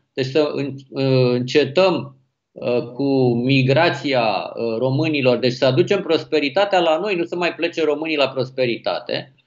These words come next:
da? Deci, uh, să ne punem la punct infrastructurile, pentru că stăm foarte prost cu infrastructurile, uh, să simplificăm procedurile administrative care încurajează birocrația și corupția. Deci există elemente ale integrării europene care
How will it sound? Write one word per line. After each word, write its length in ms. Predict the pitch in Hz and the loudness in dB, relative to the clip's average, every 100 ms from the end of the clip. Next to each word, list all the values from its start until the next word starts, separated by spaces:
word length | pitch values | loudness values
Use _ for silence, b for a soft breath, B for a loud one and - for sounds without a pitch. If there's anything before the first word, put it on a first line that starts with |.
| _ _ | _ _
da? 460 | - 117 - - _ _ | -2 -2 -2 -10 _ _
Deci, 320 | 147 143 - | 0 0 -2
uh, 280 | - 139 135 | -2 4 4
să 160 | 131 170 | 4 0
ne 160 | 170 | 0
punem 200 | 151 202 | -2 0
la 160 | 202 175 | 2 2
punct 220 | 185 185 | -2 -2
infrastructurile, 840 | 185 175 165 147 156 139 170 165 | -4 0 0 0 -8 -2 0 2
pentru 200 | 143 139 | 0 -2
că 80 | 135 | -6
stăm 280 | 131 165 156 | -4 -2 -2
foarte 320 | 139 180 180 | 0 0 0
prost 260 | - 160 156 | -4 -4 -4
cu 80 | 147 | -6
infrastructurile, 920 | 135 135 131 120 - 104 101 170 185 B B B _ _ | -2 -2 -2 -10 -8 -8 -2 -2 -2 B B B _ _
uh, 320 | 139 143 139 | 2 4 4
să 180 | 139 160 | 2 0
simplificăm 1080 | 185 180 175 139 160 - 202 196 127 - _ _ - | 0 2 2 2 -2 0 2 2 -2 -10 _ _ -2
procedurile 640 | 151 143 151 165 175 160 | -2 0 0 2 4 4
administrative 840 | 143 139 139 131 139 127 156 143 131 | 2 0 -6 -4 -2 -2 -4 -4 0
care 180 | 131 | 0
încurajează 500 | 131 131 131 123 151 | -2 -2 0 0 0
birocrația 680 | 143 139 127 131 123 - 151 | 0 0 0 0 0 0 -2
și 120 | 139 | -2
corupția. 880 | 135 117 107 _ 110 135 180 - _ | -2 -2 -2 _ -2 0 0 -6 _
Deci 200 | - 151 | -2 -2
există 500 | - 139 120 202 208 | -2 -2 0 -2 2
elemente 580 | 233 190 160 190 196 180 | 4 4 2 0 0 0
ale 220 | 135 135 | 2 2
integrării 560 | 135 131 131 127 190 175 | 0 -2 -2 0 2 2
europene 520 | 135 127 120 160 165 | 2 0 -2 -2 -4
care 460 | 139 143 139 117 | -2 0 0 0